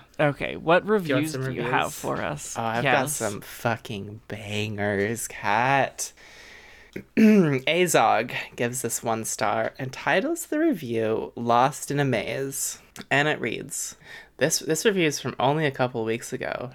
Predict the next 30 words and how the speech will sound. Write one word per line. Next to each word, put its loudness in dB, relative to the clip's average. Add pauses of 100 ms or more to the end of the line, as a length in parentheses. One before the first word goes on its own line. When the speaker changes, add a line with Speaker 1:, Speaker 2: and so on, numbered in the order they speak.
Speaker 2:
November -2
twenty-sixth, -4
twenty -6
twenty-three. -4 (1300)
"This 2
would 4
be 6
a 6
good 6
movie 6
if 2
it 2
was 0
good, 4
but 2
it's -2
not." 0 (800)
<laughs> 0 (1700)
Speaker 1:
This 2
movie 6
would 6
be 2
good 6
if 4
it 0
was 0
good. 4 (800)
Speaker 2:
But 4
it's -2
not. -2